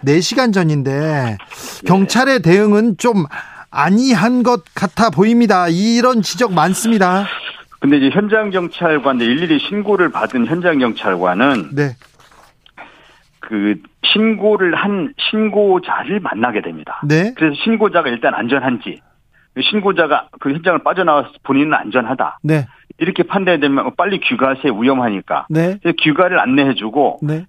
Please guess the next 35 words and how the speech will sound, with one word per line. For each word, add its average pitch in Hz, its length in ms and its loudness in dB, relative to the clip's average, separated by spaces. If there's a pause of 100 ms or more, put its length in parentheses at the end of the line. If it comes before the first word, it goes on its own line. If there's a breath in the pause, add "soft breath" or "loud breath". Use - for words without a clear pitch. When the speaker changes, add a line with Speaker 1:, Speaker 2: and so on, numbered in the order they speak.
(120)
Speaker 2:
상황을 208 380 0
종결할 147 440 0
수 - 100 -6
있습니다. - 520 -12
Speaker 1:
예. 175 260 2 (1000)
Speaker 2:
그 156 340 0
여기 160 300 0
옆 151 220 -2 (100)
앞에 170 440 -4
뭐 147 260 2 (120)
또는 165 200 -2
이 160 140 -2
옆에 139 400 0
이렇게 135 260 -4
많은 165 340 0
인파가 156 240 -4
모여 117 240 0
있다. 113 140 -4
어, 156 240 0
그거는 170 640 -4 (160)
혼잡 208 380 -2
경비를 147 400 -6
담당해야 104 640 -4
될 107 240 -2
별도의 139 540 -2
경비 113 320 -8
경찰 143 320 -2
소관이지 104 720 -4 (340 loud breath)
지역 190 300 0
경찰은 135 500 -4
자신의 - 380 -4
소관이 143 340 -2
아니라고 151 380 0
판단할 127 340 -8
수 - 60 -18